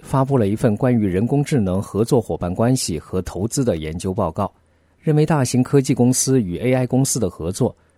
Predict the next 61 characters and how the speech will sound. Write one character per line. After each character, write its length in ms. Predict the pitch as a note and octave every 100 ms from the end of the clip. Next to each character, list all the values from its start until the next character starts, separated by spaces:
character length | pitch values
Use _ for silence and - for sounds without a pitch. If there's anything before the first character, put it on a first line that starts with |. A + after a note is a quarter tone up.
| -
可 160 | -
能 160 | G2+ G2+
违 160 | G2+ C#3
反 220 | G#2+ A2
美 160 | F2
国 180 | D2 F2
的 100 | F#2+
反 240 | E2 E2+ G#2+
垄 140 | F#2+ D#2
断 200 | G#2+ F2+
法。 220 | - - _ _ _ _ _ _ -
F 180 | C3
T 120 | - B2
C 160 | B2+
表 220 | A2 C#2+
示， 260 | C#2+ - D#2+ _ _ _ _
微 100 | D#3+
软 180 | D#3+ A#2
对 160 | A#2 B2
Open 400 | C#3+ C#3 C#3 C#3
A 200 | C#3+ C#3+
I 160 | C#3 C#3+
的 240 | A2 F2+
一 140 | B2+
百 180 | C#3+ F2+
三 260 | E2+ C3+ C#3+
十 140 | -
亿 140 | G#2+ F#2+
美 100 | D#2+
元 180 | D#2
投 240 | F#2 F2+ G2
资 240 | - A2+ -
令 260 | A2 F#2
人 160 | D2+ F2
担 220 | F2 F#2+
忧， 180 | G#2 A#2 _ _ _ _ _ _ -
说 220 | - D3+
微 140 | E3
软 200 | D#3+ B2
可 140 | B2+ G2+
能 160 | A2
把 160 | C3 E2
它 160 | - A#2
在 160 | B2
云 240 | F#2+ F#2+ C3
计 180 | -
算 240 | C3 A#2 F#2
领 140 | D#2
域 100 | F#2
的 160 | G2+ F2
主 260 | - G2+ C#3
导 160 | D2+
地 160 | E2 F2+
位 200 | F2 -
扩 220 | - D3+ A#2+
展 180 | D#2+
到 140 | D2+ E2 -
A 120 | A#2+
I 140 | A#2
市 160 | B2+ G2+
场。 260 | - -